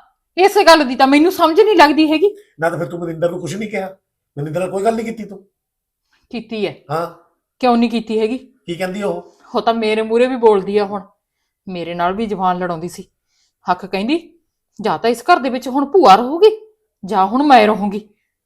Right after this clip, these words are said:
Speaker 1: ਇੱਥੇ ਤੱਕ ਕਹਿਤਾ ਉਹਨੇ ਤਾਂ।
Speaker 2: ਭੂਆ ਰਹੂਗੀ ਜਾਂ ਮੈਂ ਰਹੂੰਗੀ ਦਾ ਕੀ ਮਤਲਬ ਹੋਇਆ? ਬੁਲਾ ਉਹਨੂੰ, ਕਿੱਥੇ ਹੈ? ਮੈਂ ਕਰਦਾ ਉਹਦੇ ਨਾਲ ਗੱਲ।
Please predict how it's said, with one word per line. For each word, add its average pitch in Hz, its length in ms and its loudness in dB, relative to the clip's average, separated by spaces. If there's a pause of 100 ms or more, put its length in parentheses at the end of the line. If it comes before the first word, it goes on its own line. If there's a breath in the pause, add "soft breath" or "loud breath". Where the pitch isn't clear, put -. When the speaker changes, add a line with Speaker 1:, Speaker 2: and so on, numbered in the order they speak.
(200)
Speaker 1:
ਇੱਥੇ 240 220 -4
ਤੱਕ 196 160 -4 (100)
ਕਹਿਤਾ 185 240 -4
ਉਹਨੇ 202 180 -6
ਤਾਂ। 196 100 -10
Speaker 2:
ਭੂਆ 95 360 -16
ਰਹੂਗੀ 113 420 -16
ਜਾਂ 143 180 -8
ਮੈਂ 147 260 -6
ਰਹੂੰਗੀ 151 300 -6
ਦਾ 165 100 -6
ਕੀ 170 140 -12
ਮਤਲਬ 170 280 -8
ਹੋਇਆ? 185 280 -2 (1300 soft breath)
ਬੁਲਾ 135 180 -6
ਉਹਨੂੰ, 170 140 -6
ਕਿੱਥੇ 185 220 -10
ਹੈ? 175 220 -6
ਮੈਂ 143 220 -4
ਕਰਦਾ 156 260 -6
ਉਹਦੇ 190 100 -6
ਨਾਲ 196 140 -2
ਗੱਲ। 175 300 -6